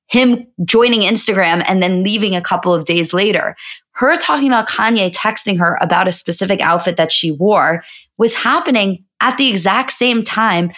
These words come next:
that Pete was joining Instagram and Kanye was about to go on that really big Instagram rant that he went on and that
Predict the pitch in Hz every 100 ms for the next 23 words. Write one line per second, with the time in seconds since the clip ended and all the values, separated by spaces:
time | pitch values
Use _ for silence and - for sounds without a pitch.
0 | - 185 185 - 247 240 190 226 214 208
1 | 233 - 190 175 170 180 - 202 226 214
2 | 196 180 165 190 202 190 175 185 180 175
3 | - - - 185 165 170 - - - -
4 | 165 175 156 170 226 220 226 208 139 -
5 | 196 185 170 - 185 180 - 170 175 160
6 | 156 156 175 - 156 147 156 156 165 156
7 | 143 160 160 151